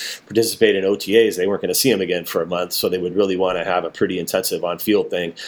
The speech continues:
Now, you know, as, uh, now it's a little, you know, these,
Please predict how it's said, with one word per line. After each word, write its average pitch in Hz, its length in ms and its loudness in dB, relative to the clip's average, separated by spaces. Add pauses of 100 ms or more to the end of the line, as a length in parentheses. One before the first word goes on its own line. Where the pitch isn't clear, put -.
(280)
Now, 123 280 8
you 131 160 6
know, 104 180 4
as, 104 240 2
uh, 95 420 2
now 107 260 6
it's - 140 0
a 104 60 2
little, 104 380 -2
you 104 80 -2
know, 92 120 0
these, 98 240 -4